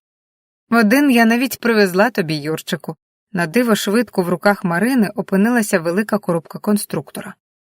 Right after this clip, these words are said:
«Ого!» Десятирічний хлопчина схопив її обома руками і з захватом роздивлявся зображення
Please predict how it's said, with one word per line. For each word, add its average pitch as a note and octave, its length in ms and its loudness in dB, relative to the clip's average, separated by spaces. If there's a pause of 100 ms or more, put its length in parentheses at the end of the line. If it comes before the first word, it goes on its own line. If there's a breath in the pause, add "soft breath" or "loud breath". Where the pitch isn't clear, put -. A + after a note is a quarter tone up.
(340)
«Ого!» C4+ 800 4 (320)
Десятирічний F#3+ 880 0
хлопчина B3 640 -2
схопив G#3+ 520 -4
її F#3+ 120 2
обома F3 380 0
руками A3+ 540 0 (300)
і F3 160 -2
з - 20 -4
захватом G#3+ 580 2
роздивлявся F3 680 0
зображення F#3 680 0